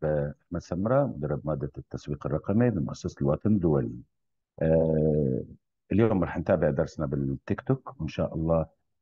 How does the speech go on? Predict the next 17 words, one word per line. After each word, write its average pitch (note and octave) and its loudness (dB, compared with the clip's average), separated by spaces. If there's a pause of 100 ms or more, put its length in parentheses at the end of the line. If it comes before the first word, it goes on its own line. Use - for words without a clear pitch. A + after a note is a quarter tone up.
(120)
آه، D2 0 (120)
آه، B1 -2
رح C#2 -4
نبدأ E2+ 0
كمان D#2+ 0
بالسناب C2 -2
شات، A#2 0
وبكرة D2 -2
إن C#2 -2
شاء - -2
الله D#2 2
رح C#2+ -4
ننهي E2+ 0
كورس - -6
التسويق - -4
الإلكتروني D#2 -2
بالمؤسسة. D#2 0